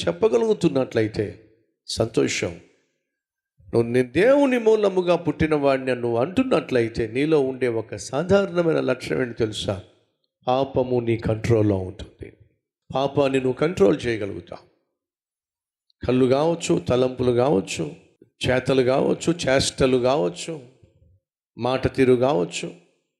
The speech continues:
కోపం కావచ్చు, ఆవేశం కావచ్చు, ప్రతిదీ కూడా నీ కంట్రోల్లో ఉంటుంది. కారణం ఏమిటయ్యా అంటే, దేవుడు మనకిచ్చిన ఆత్మ.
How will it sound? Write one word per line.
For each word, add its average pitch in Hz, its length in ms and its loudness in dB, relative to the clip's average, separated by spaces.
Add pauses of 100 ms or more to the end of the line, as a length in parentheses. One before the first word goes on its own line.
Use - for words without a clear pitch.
కోపం 135 440 0
కావచ్చు, 151 480 0
ఆవేశం 127 500 0
కావచ్చు, 156 520 -2 (920)
ప్రతిదీ 226 420 0
కూడా 175 260 4
నీ 151 120 -2
కంట్రోల్లో 131 600 2
ఉంటుంది. 101 400 -6
కారణం 208 400 0
ఏమిటయ్యా 156 460 0
అంటే, 110 200 -6
దేవుడు 208 440 0
మనకిచ్చిన 135 600 -4
ఆత్మ. 110 440 -2